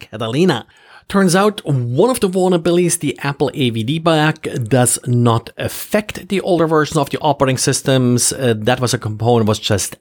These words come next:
added in, uh, Monterey, but the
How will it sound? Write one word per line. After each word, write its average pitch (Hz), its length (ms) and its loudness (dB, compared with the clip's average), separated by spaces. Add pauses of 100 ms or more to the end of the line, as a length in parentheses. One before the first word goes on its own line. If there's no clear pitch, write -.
added 135 580 0 (240)
in, 123 540 0
uh, 117 360 0 (420)
Monterey, 123 720 2 (360)
but 120 520 0
the 113 760 0